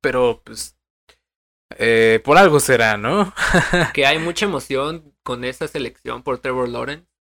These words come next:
Speaker 2: Mejor quarterback, mejor prospecto de quarterback en la historia de la N F L.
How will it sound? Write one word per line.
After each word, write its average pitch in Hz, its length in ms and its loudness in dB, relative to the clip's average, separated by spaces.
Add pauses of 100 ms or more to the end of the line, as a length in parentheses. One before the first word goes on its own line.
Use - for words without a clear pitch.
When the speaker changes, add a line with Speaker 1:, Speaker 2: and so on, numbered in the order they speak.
(180)
Speaker 2:
Mejor 139 460 -4
quarterback, 143 640 -2
mejor 135 320 -8
prospecto 147 480 -6
de 131 140 -4
quarterback 135 420 -4
en 139 60 -10
la 120 80 -10
historia 127 520 -4
de 120 120 -8
la 123 100 -8
N 127 140 -8
F 120 200 -8
L. 123 280 -8